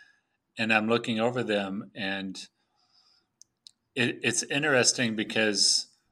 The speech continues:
I didn't actually shoot all that, that much Milky Way. And part of me feels like, well, did I,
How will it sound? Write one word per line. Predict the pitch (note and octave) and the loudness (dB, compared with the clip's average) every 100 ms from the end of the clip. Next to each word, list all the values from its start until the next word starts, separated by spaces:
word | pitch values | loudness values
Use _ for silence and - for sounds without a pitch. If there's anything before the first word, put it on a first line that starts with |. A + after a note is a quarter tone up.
| _ _ _ _ - | _ _ _ _ 4
I | A2+ | 6
didn't | D#3 D#3+ - - - | 6 2 -2 -10 2
actually | A#2 - B2 | 2 4 2
shoot | A2+ C3+ B2+ | 2 2 0
all | - A2+ | 2 4
that, | A2 A2+ - _ _ _ - | 4 0 -4 _ _ _ -2
that | G#2+ A2+ | 0 2
much | G#2 - G#2+ | 0 -2 -2
Milky | G#2 - F#2 | -2 -2 -2
Way. | F#2+ E2+ - _ - - - _ _ _ _ _ _ - | -2 -4 -10 _ -20 -20 -20 _ _ _ _ _ _ -4
And | G#2+ G2+ F#2+ F#2 - - - _ _ _ - - - - - - | 2 2 0 -4 -8 -10 -16 _ _ _ -20 -20 -20 -20 -20 4
part | A#2+ B2 | 8 8
of | A#2+ | 6
me | A2 G#2+ G#2+ | 2 2 0
feels | G#2 - A2+ A2 G2+ | -2 -4 2 2 4
like, | A2 G2+ - | 4 2 2
well, | G#2+ G#2 | 2 2
did | G2+ G#2+ | 2 2
I, | G2+ G2 | 4 4